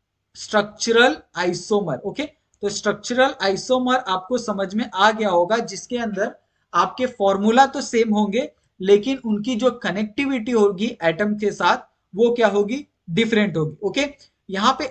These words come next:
एक और एग्जांपल हम लोग लेते हैं ताकि आपको थोड़ा सा और क्लियर हो जाए। ठीक है, यहाँ पे हम क्या करते हैं, यहाँ पे सी फोर एच नाइन सी एल ये एक एटम हम लोग लेते हैं,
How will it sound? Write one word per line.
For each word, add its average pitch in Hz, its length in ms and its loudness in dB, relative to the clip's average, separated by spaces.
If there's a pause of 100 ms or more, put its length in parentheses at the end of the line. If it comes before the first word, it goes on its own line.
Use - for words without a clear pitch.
एक 202 200 2
और 247 280 4
एग्जांपल 196 520 0
हम 214 100 2
लोग 220 140 -2
लेते 185 280 -4
हैं 220 120 -2
ताकि 214 260 -2
आपको 202 280 -2
थोड़ा 190 260 -4
सा 180 140 -6
और 170 280 0
क्लियर 220 320 0
हो 208 80 2
जाए। 220 180 -2 (400)
ठीक 214 140 -2
है, 285 120 -8 (320)
यहाँ 226 280 4
पे 285 100 -2
हम 254 200 0
क्या 220 160 2
करते 190 320 0
हैं, 220 100 2
यहाँ 175 280 -4
पे 233 180 0 (920)
सी 254 400 0
फोर 196 460 -4 (800)
एच 247 440 0
नाइन 175 420 0 (120)
सी 240 320 -2
एल - 240 0
ये 233 220 2
एक 240 220 -2
एटम 208 320 0
हम 214 100 2
लोग 220 160 0
लेते 196 240 0
हैं, 226 200 -4